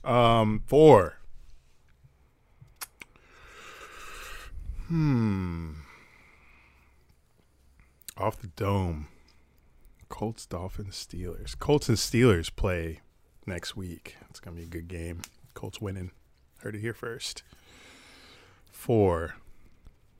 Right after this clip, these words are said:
East.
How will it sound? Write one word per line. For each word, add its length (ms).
East. 840